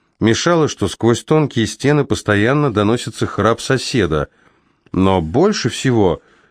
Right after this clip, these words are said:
Его угнетали поездки в общественном транспорте в часы пик. Вечно эти набитые битком электрички, вечно эта теснота, и не было еще такого случая, чтобы от соседей приятно пахло. Но работа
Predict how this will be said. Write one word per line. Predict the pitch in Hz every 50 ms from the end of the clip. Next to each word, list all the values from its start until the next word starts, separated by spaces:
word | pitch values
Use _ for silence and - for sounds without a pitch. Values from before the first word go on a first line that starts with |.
| _ _ _ 85
Его | 90 87 110 151 165 151
угнетали | 127 113 120 117 - - 147 160 151 131
поездки | - - 110 107 113 139 160 147 - _ - 117
в | 107
общественном | 107 92 - - 143 131 - - 143 135 139 135 127
транспорте | - 135 139 127 95 - - - 92 80 - -
в | 82 -
часы | - 104 - - - 98 82
пик. | - - 90 78 - - _ _ _ _ _ _ _ _ _ _ _
Вечно | - 80 90 117 139 139 - - 131
эти | 123 117 - 123
набитые | 113 110 110 117 110 95 90 117 135 123 - 113 110
битком | 104 90 120 110 - _ - 117 123 123 117 113
электрички, | 117 113 110 - - 98 104 120 120 98 - - - 104 98 87 - _ _ - - _ _ _
вечно | 85 92 120 117 - - 123
эта | 113 - 123 110
теснота, | - - 123 117 - - 101 113 123 120 - - 107 107 110 113 107 98 - _ _ _ _ _ _
и | - 87 87
не | 95 104 123 135
было | 127 135 135
еще | 131 127 117 - - 123
такого | - 131 - - 131 127 123
случая, | - - 147 139 123 - - 113
чтобы | 104 - - 117 95 110 110
от | 101 -
соседей | - 110 101 - - 120 120 120 120
приятно | - 120 107 110 113 113 - 123 120
пахло. | 117 - - 87 73 - - - 73 69 - _ _ _ _ _ _ _ _ _ _ _ _ _ _ _ _ _ _ _ _
Но | 113 110 110 104 98 92 -
работа | - - 101 101 87 80 92 104 123 139 - 170 165